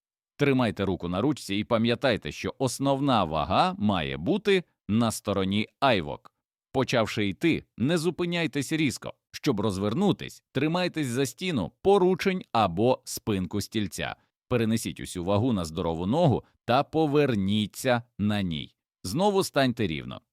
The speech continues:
Нахиліться трохи у бік айвок. Перенесіть вагу, нахиліться вперед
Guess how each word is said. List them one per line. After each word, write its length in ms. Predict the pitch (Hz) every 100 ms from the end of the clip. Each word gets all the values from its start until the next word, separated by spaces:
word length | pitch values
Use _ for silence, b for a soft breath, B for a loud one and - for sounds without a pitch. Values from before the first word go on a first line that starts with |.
| _
Нахиліться 720 | 110 135 - 113 127 180 202
трохи 300 | 185 190 -
у 100 | 175
бік 280 | 123 98 85
айвок. 560 | 107 120 95 69 - - _ _ -
Перенесіть 600 | 143 113 90 - 180 165
вагу, 400 | 170 165 208 220 -
нахиліться 800 | 123 117 - 92 98 147 - 139
вперед 540 | - 95 76 58 -